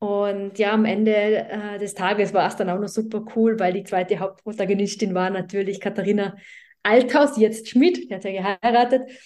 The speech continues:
Und dann auch noch den Kampf um den Gesamtweltcup, ähm, damit drin zu haben. Es war natürlich für diejenigen, die das gefilmt haben, äh, ja, äh, sehr, sehr aufregend.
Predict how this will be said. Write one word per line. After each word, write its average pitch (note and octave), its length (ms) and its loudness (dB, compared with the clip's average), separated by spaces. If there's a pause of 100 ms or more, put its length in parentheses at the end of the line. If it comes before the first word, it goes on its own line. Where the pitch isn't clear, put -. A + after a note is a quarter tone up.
(320)
Und A3+ 520 6
dann A3 160 4
auch G#3+ 120 2
noch A3 200 4
den G3+ 460 -4 (100)
Kampf A3+ 400 -2
um G#3+ 120 2
den G3+ 100 -2
Gesamtweltcup, G3+ 840 -4
ähm, F#3+ 440 -6
damit G3+ 320 0
drin G3+ 160 0
zu G3+ 160 2
haben. G3 300 0 (300)
Es - 120 -14
war G3 100 0
natürlich A3 480 2
für G3+ 320 2 (340)
diejenigen, A#3 360 8
die A3 80 12
das A3 160 4
gefilmt A3 420 4
haben, G3 500 -4
äh, F3+ 140 2
ja, A3 240 2 (320)
äh, G#3+ 340 -2
sehr, B3 280 4
sehr B3 240 4
aufregend. C4 580 6